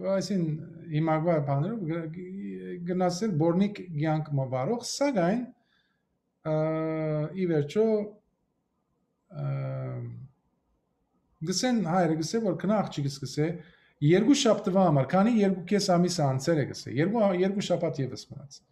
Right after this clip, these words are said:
Ա, "Երկու շաբթվա համար քնա", գսե,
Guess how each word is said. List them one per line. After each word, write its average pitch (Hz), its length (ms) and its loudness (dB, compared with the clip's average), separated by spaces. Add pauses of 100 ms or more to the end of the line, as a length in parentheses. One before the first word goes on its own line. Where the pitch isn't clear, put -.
(880)
Ա, 135 120 -2 (420)
"Երկու 208 340 4
շաբթվա 165 500 2
համար 120 260 0
քնա", 117 280 -6
գսե, 131 340 -6